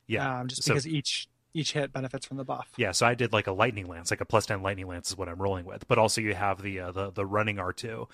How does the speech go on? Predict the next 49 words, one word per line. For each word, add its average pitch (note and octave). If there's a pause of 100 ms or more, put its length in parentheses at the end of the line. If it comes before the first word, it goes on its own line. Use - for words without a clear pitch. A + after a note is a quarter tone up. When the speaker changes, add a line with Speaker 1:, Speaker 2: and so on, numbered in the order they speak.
(180)
Speaker 1:
which -
is, G2+
like, F#2+
a F#2+
jumping G#2
attack. - (140)
So G2+
it's F#2
just G2
a C#3+
way C#3
to C#2+
Speaker 2:
Yeah. -
Speaker 1:
close G2
distance -
really G#2
quick. - (260)
Like, A#2+
it A2+
works E3+
really A#2+
well, B2
except -
when A2+
you G#2
<laughs> -
can't C3
lock G#2 (180)
on. D3+ (600)
Speaker 2:
Well, A#3+
and A#3+
the B3+
thing D#4
is, G#3
too, G#3
it's, D#3+
it, E3+
we A3
did, A#3+
we're G3+
not A3
talking F#3+
about E3+
every E3+
little D#3
change D3+
in C#3+
item D#3
placement, B3